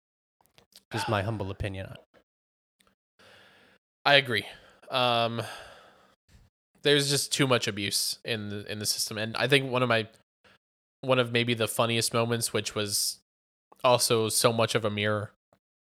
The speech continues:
Speaker 2: was when Doc was walking into the police station for something.
Speaker 1: And they
Speaker 2: And
Speaker 1: push him?
Speaker 2: yeah, he gets just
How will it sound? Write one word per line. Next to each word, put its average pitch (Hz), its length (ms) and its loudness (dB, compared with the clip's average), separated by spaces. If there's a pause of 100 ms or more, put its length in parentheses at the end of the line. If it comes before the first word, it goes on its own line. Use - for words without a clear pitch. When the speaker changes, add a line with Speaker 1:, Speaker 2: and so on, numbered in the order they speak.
(120)
Speaker 2:
was 120 320 0
when 107 380 2 (560)
Doc 110 240 6
was 113 160 -2
walking 107 420 4
into 104 220 -4
the 104 100 -6
police 107 280 -6
station 101 460 -4
for 107 180 -4
something. 131 480 2 (500)
Speaker 1:
And 117 100 2
they 110 60 4
Speaker 2:
And 110 80 -6
Speaker 1:
push 120 180 2
him? 120 120 -2 (120)
Speaker 2:
yeah, 104 360 0
he 113 100 -6
gets 101 220 -6 (340)
just - 240 -12